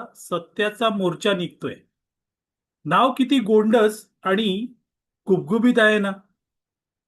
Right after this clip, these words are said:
सत्याचा मोर्चा म्हटल्यावर सगळ्यांनाच विचार करायला भाग पाडणारं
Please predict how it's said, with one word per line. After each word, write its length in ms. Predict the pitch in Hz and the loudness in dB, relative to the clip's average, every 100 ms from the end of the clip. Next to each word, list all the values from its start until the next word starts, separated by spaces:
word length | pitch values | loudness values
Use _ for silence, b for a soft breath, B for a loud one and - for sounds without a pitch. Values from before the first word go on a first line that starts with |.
| _ - | _ -4
सत्याचा 560 | 262 - - 277 285 | -2 0 -2 0 2
मोर्चा 440 | 254 226 214 262 233 185 - | 2 0 -2 0 0 0 -4
म्हटल्यावर 680 | 175 185 175 214 226 233 196 - | -8 -8 -6 -2 0 0 0 -4
सगळ्यांनाच 880 | - 170 180 208 226 233 185 185 - _ _ _ _ - | -10 -8 -6 -6 -4 -4 -4 -8 -16 _ _ _ _ -12
विचार 380 | 170 - 247 | -8 0 0
करायला 400 | 247 240 240 240 | 0 -2 -2 -2
भाग 220 | 233 175 190 | -2 -2 -4
पाडणारं 680 | - 196 185 196 190 160 | -4 -6 -6 -6 -4 -6